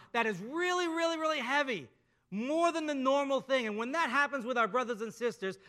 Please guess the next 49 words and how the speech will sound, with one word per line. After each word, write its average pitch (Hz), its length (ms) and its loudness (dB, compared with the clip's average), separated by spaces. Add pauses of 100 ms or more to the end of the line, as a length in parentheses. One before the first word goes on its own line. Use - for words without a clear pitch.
(120)
we're 302 120 -2
supposed 285 280 2
to 226 100 -8
see 320 300 -6
that 294 160 2
happen 208 400 -2 (280)
and 214 120 -6
come 302 200 -4
alongside 233 640 2 (240)
and 190 100 -10
help 254 400 0
them 202 240 -2 (360)
carry 196 280 0
the 220 100 0
load. 247 400 8 (280)
But 240 240 4 (300)
if 240 200 0
you're 226 140 2
carrying 294 480 4
all 285 260 10
of 220 80 -2
tomorrow's 254 540 8
stuff, 294 440 6 (760)
you 269 100 -10
can't 247 240 -8
help 170 300 -10
your 202 100 -6
brother 214 320 -4
or 247 40 -4
sister 269 320 -12
'cause 247 140 -4
you're 254 80 -4
too 294 180 -6
preoccupied 269 840 2
just 262 220 -8
trying 262 180 -4
to 247 60 -4
get 254 280 -4
through 233 200 -2 (280)
carrying 214 300 -2
all 208 160 -2
this 220 180 -6
stuff. 226 340 -2 (380)
And 208 100 -6
then 226 180 0
one 311 200 4
more 311 200 6
thing 262 240 0
happens. 156 520 -4